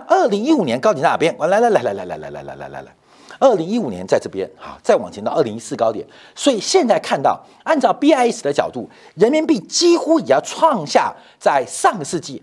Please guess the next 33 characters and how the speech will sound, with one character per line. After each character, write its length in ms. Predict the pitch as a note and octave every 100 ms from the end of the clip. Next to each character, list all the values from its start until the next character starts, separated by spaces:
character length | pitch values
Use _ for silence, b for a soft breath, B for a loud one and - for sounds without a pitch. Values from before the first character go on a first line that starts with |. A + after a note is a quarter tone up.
| b
汇 320 | _ - F#4 G3
改 300 | - E2+ -
之 140 | -
后 160 | D3+ B2
的 80 | D#3+
新 180 | F3+
高。 260 | E3 D3+ - - _ _
以 260 | C3+ A2+ - b b _
这 80 | D#3
个 320 | C3 A#2 A2+
一 100 | B3
篮 180 | F#3+ F3
子 100 | F3+
啊， 100 | - - _
国 160 | - F3+
际 140 | A3
清 120 | F3+
算 120 | A#3
银 80 | C#3+
行 160 | G#2 F#2 B B
用 200 | G#3 D3+ A2
国 180 | - C#3+
际 280 | G3 A#3 D#3
贸 400 | D#3 D#4+ C#4+ D#3+
易 160 | G3 C#3+
关 260 | F#3 F3+
系 240 | - F#3 E3+
加 260 | - C#4 C#4
权 240 | C#4+ G2+
计 160 | - F3
算 160 | B2+
的 60 | F2+
话， 220 | E3+ G#2+